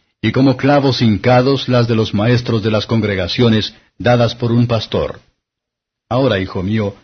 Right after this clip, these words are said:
a más de esto, sé avisado. No hay fin de hacer muchos libros, y el mucho estudio aflicciones de la carne. El fin de todo el discurso oído es este:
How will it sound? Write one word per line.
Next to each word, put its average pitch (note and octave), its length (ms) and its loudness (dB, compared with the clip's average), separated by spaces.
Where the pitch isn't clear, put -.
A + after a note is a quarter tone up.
a D2 140 -6
más A2 240 0
de A2+ 200 2
esto, C#3 400 -2
sé D3+ 240 0
avisado. C#3 600 0
No B2+ 200 2
hay C#3+ 140 2
fin C#3 280 0
de G#2 120 0
hacer G2+ 280 0
muchos G#2 460 0
libros, A#2 480 0
y G2+ 100 -2
el F#2+ 120 -2
mucho A2+ 340 0
estudio C3 580 2
aflicciones B2+ 720 0
de B2 80 2
la B2 160 0
carne. D2+ 400 -2
El A2+ 180 0
fin D#3 260 2
de G2 140 0
todo A#2 320 2
el A2 80 2
discurso B2+ 560 0
oído C#3 320 2
es B2+ 160 -2
este: - 400 -4